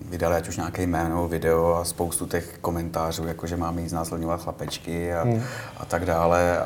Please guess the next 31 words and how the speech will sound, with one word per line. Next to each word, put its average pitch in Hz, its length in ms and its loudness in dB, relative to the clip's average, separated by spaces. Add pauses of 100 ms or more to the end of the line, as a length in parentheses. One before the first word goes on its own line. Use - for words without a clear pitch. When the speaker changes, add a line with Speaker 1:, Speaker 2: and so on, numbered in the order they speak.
(560)
Speaker 1:
a, 78 360 -2 (720)
nebo 101 260 6
se 120 180 2
stalo 107 380 4
i 107 160 4
jako 107 320 2 (400)
to, 95 120 -2
že 104 380 6
někdo 101 260 2
vy-, - 200 -2
vyloženě 101 680 2 (680)
popustil 101 420 0
úzdu 92 240 0
svý 98 180 0
frustraci 98 760 2
a 82 100 -2
všechno 95 360 -2
to 101 140 2
vylil, 92 460 6 (420)
eh, - 40 -8 (720)
na 87 100 0
nás, 90 580 2
jako, 90 380 -2
ale, 95 320 4
ale 92 200 4
vlastně 92 320 -2
to 104 100 -2
směřo-, 95 400 -2
a, 87 80 -4 (100)
a 85 60 -4
na-, 87 180 -6